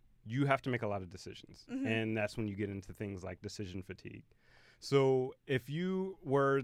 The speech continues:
Speaker 1: to sit down with somebody who has these, like, high demanding jobs, like, really, like, mentally, like, draining, what is something you would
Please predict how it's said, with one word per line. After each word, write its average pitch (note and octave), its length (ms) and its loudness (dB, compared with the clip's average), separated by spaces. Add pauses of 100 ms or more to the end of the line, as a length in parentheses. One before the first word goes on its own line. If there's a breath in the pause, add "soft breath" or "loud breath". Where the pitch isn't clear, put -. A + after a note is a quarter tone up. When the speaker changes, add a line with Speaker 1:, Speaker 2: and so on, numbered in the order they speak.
(100)
Speaker 1:
to C3+ 100 0
sit C#3+ 200 -2
down B2+ 260 2
with A#2 120 2
somebody G#2+ 420 2
who A2+ 520 -2
has B2+ 240 2
these, A#2 160 -2
like, G2 160 -4
high A#2+ 260 0
demanding G#2+ 460 -2
jobs, G2 400 -4
like, F#2+ 140 -4 (180)
really, B2+ 420 2
like, G#2+ 220 -2
mentally, G#2+ 480 -2
like, F#2+ 200 -6
draining, G2+ 440 -4 (420 soft breath)
what D#3+ 260 2
is E3+ 100 2
something D3+ 280 2
you B2+ 160 0
would B2 240 0